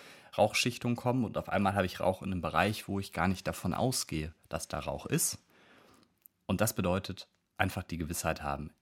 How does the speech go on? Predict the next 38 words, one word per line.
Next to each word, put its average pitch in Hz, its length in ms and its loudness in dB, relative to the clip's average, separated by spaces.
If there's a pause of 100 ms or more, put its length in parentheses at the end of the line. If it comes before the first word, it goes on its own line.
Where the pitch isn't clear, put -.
im 90 140 -2
Tunnel 117 280 2
ist - 160 -6
nicht - 180 -12
alles 78 240 -4
so, 69 220 -8 (460)
wie 107 100 4
es 110 100 2
scheint. - 440 -8 (480)
Was - 180 6
heißt 147 180 4
das 117 160 -2
nun 98 140 2
ganz 87 220 2
konkret 80 420 -4
für - 120 -12
unseren 69 440 -8 (140)
Kräfteansatz? - 840 -2 (720)
Kommen - 200 -2
wir 73 100 -2
zu - 120 -10
unserem 71 240 -6
Beispiel, 78 440 0
dem 76 200 -2
P-K-W-Brand 78 760 -2
im 80 180 -6
Tunnel 85 340 0
in 78 140 -6
der 69 340 -8
Nordröhre 92 560 2
des 80 160 -4
Tunnels 73 340 -2
Schlosseisen 92 760 0
zurück. 135 440 -4 (840)
Wir 87 100 0
haben 113 100 4
ja 120 100 4
angenommen, 131 440 4